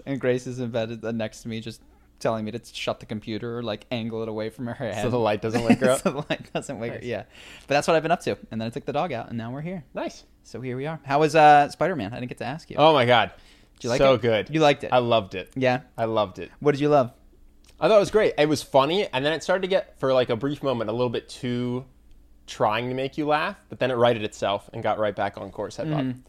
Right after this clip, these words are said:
Speaker 2: So, I thought he was great. I thought the awkward romance was great.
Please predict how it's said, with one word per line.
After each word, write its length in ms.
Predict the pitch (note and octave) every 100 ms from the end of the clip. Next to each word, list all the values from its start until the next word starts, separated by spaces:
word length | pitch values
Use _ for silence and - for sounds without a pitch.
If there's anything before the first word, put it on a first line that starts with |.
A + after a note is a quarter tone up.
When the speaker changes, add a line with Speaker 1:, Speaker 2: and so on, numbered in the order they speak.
| - - _
Speaker 2:
So, 360 | - A2 G2+ - _ _
I 160 | C3+ F#3+
thought 220 | G3+ G3
he 120 | D3
was 140 | F#3+ -
great. 260 | C#3+ D#3 C#3
I 60 |
thought 160 | B2+ D#3+
the 60 |
awkward 340 | B2 C#3 C#3+ A#2+
romance 460 | A2+ B2 B2+ C#3+
was 160 | - B2
great. 300 | C#3 C#3 D#3